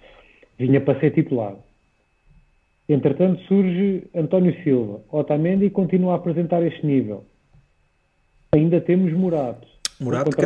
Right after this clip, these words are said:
Speaker 1: Contratamos
Speaker 2: que fez um início de época até, até à sua lesão,
Speaker 1: Exato.
Speaker 2: fez um início de época bastante aceitável.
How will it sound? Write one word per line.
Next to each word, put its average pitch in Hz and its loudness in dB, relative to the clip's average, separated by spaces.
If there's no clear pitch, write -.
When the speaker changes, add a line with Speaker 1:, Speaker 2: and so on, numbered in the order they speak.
Speaker 1:
Contratamos 180 0
Speaker 2:
que 147 -8
fez 147 -2
um 151 -4
início 156 -6
de 156 -4
época 156 -8
até, 160 -10
até 104 -6
à 120 -2
sua - -8
lesão, 113 -2
Speaker 1:
Exato. 120 -2
Speaker 2:
fez 131 0
um 131 -4
início 131 -6
de 131 -2
época 131 -6
bastante 135 -6
aceitável. 135 -6